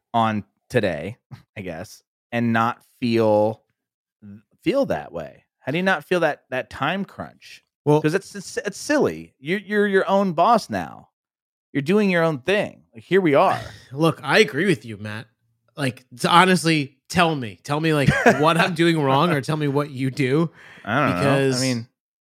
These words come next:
Speaker 2: before this, we had, like, multi- hour conversation about
Speaker 1: Yeah, all right.
Speaker 2: podcasting and
Speaker 1: Yeah. All right. I'm gonna, I'm gonna attempt to be,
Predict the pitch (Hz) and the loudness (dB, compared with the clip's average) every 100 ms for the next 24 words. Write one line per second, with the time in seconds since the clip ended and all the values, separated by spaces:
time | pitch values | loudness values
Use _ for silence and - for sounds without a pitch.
0 | _ _ _ _ _ _ _ 139 - 180 | _ _ _ _ _ _ _ -10 -2 0
1 | 113 135 175 165 156 139 139 131 120 131 | 2 2 0 -2 -4 -2 -2 -4 -6 -8
2 | 139 135 143 139 131 113 _ _ _ _ | -8 -8 -8 -6 -8 -10 _ _ _ _
3 | - 139 143 139 - 135 127 - 131 127 | -10 -6 -6 -6 -6 -8 -6 -10 -10 -10
4 | 147 135 127 123 - _ _ - 120 139 | -10 -10 -8 -8 -10 _ _ -14 -8 -8
5 | 131 147 131 120 117 101 139 135 117 110 | -6 -6 -4 0 2 2 0 -6 -10 -10
6 | 104 _ _ _ _ - 104 76 _ _ | -14 _ _ _ _ -8 -8 -8 _ _
7 | _ _ _ _ - - - 113 92 _ | _ _ _ _ -20 -10 0 0 0 _
8 | _ _ _ _ _ _ 120 135 139 123 | _ _ _ _ _ _ -2 0 0 -2
9 | - 135 143 127 98 - 120 113 110 101 | -4 -2 0 -2 -2 -4 -4 -4 -6 -4
10 | 95 92 - _ _ _ _ 98 104 101 | -4 -6 -10 _ _ _ _ -8 -6 -4
11 | 95 95 92 | -6 -6 -8